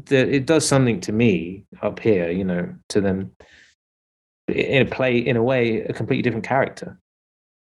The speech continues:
Uh, you know, one of the things that I talked to, about with Mackenzie when we got to sort of talking about our scenes in episode ten was, well, what is it? 'Cause I think that, that, that it's, it's sentimental, it's emotional, it's profound, but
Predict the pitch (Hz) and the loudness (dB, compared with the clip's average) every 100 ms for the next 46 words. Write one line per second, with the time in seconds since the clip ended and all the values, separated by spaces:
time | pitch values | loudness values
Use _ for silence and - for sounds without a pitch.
0 | - - 117 104 98 58 - _ - - | -6 -2 -2 -2 -2 -8 -18 _ -20 -20
1 | - _ _ _ _ _ - 113 110 104 | -20 _ _ _ _ _ -4 0 2 2
2 | 110 101 104 101 113 92 - - 101 101 | 2 2 0 0 -2 -4 -8 -8 -2 0
3 | 101 107 95 95 - 151 113 98 95 95 | 0 0 -2 -2 0 2 2 2 0 -2
4 | 98 98 - 98 92 95 92 92 - 120 | -2 -4 -6 -14 -6 -4 -4 -4 -2 0
5 | 107 90 92 90 87 - 127 104 90 90 | 0 0 -2 -2 -4 0 2 2 0 -2
6 | 87 - 92 - 107 95 90 90 90 - | -4 -8 -10 -4 -2 -2 -4 -6 -10 -18
7 | _ _ _ _ _ _ - 101 120 113 | _ _ _ _ _ _ -4 0 2 4
8 | 110 80 - 95 120 131 113 - 110 110 | 2 -2 -2 -2 0 0 2 2 2 4
9 | - - - _ _ _ _ _ _ _ | 0 0 -6 _ _ _ _ _ _ _
10 | _ - 117 120 - 127 - 135 107 123 | _ -4 -2 0 0 0 0 0 2 0
11 | - 101 - 101 120 120 - 92 98 - | 0 -2 -2 0 0 0 -4 -4 -4 -6
12 | - - - 131 127 101 92 104 - | -10 -8 -2 2 2 0 0 -2 -2